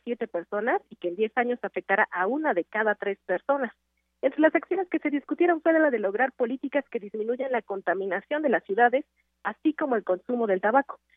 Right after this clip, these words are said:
pues se sabe que el tabaquismo está relacionado en todos los tipos de cáncer y de forma directa en el de pulmón, que por cierto, hoy es el Día Mundial contra este tipo de cáncer,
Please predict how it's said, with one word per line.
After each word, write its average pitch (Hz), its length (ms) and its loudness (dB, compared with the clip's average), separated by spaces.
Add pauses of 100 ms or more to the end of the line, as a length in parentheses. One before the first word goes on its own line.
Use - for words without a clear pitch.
(140)
pues 359 120 0
se 359 100 4
sabe 381 240 4
que 339 80 2
el 302 80 2
tabaquismo 302 480 -2
está 302 180 0
relacionado 262 560 0
en 247 140 -2
todos 330 340 0
los 214 200 -2
tipos 254 340 -6
de - 80 -4
cáncer 240 500 0
y 214 80 -4
de 190 120 -2
forma 247 280 0
directa 208 340 0
en 226 100 0
el 196 120 -2
de 185 100 -2
pulmón, 220 440 -2 (340)
que 196 100 0
por 202 280 2
cierto, 247 460 2
hoy 247 200 0
es - 140 -4
el 185 160 -2
Día 254 180 0
Mundial 214 340 -2
contra 202 280 -12
este - 160 -8
tipo 175 260 -4
de 156 80 -4
cáncer, - 380 -10